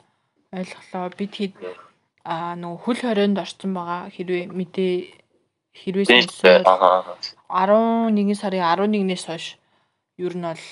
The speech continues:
Speaker 1: ажил сургууль байхгүй гэртээ ихэнх нь байгаа. Тэгээд яг илүү битээ залуучууд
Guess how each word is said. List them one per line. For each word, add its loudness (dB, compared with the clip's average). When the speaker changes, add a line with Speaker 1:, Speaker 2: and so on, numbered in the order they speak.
Speaker 1:
ажил -6
сургууль -8
байхгүй -8
гэртээ -4
ихэнх -14
нь -12
байгаа. -10
Тэгээд -8
яг -10
илүү 2
битээ -2
залуучууд -10